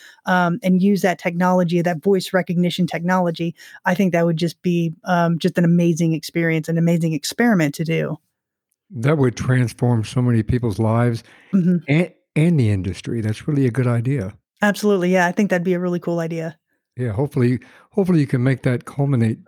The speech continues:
Speaker 2: somewhere down the road. That's a really
Speaker 1: <laughs> Yeah.
Speaker 2: cool idea.
Speaker 1: Well, you know, you, there, there is voice recognition software. Um, the, the problem is you, you've gotta have the voice sample. Um, so, for example, somebody in the Revolutionary War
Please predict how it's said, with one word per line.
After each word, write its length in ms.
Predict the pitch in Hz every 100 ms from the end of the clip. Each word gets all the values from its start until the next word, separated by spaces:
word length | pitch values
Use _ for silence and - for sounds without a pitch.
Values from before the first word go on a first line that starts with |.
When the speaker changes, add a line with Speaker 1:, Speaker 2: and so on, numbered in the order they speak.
| -
Speaker 2:
somewhere 300 | 143 127 123
down 220 | 123 123
the 80 | 117
road. 280 | 131 127 92
That's 240 | 110 -
a 40 |
really 180 | 127 131
Speaker 1:
<laughs> 20 |
Yeah. 60 | -
Speaker 2:
cool 180 | 139 127
idea. 360 | 127 127 143 85 _ - -
Speaker 1:
Well, 80 | 302
you 100 | 285
know, 80 | 269
you, 160 | 233 240
there, 240 | 269 240
there 180 | 226 277
is 140 | 311
voice 300 | 247 254 233
recognition 480 | 220 220 208 185 196
software. 580 | 180 180 - 170 175 170
Um, 240 | 190 175 170 - -
the, 160 | 202 196
the 120 | 185
problem 400 | - 220 214 202
is 300 | 185 175 160
you, 80 | 190
you've 300 | 180 196 165
gotta 180 | 196 185
have 220 | 196 170
the 80 | 160
voice 280 | 185 180
sample. 520 | - 180 170 160 165 - _
Um, 280 | 170 160 160
so, 200 | - 175
for 100 | 180
example, 320 | 170 180 165
somebody 300 | 160 196 185
in 80 | 180
the 80 | 175
Revolutionary 480 | 170 175 170 175 170
War 280 | 190 185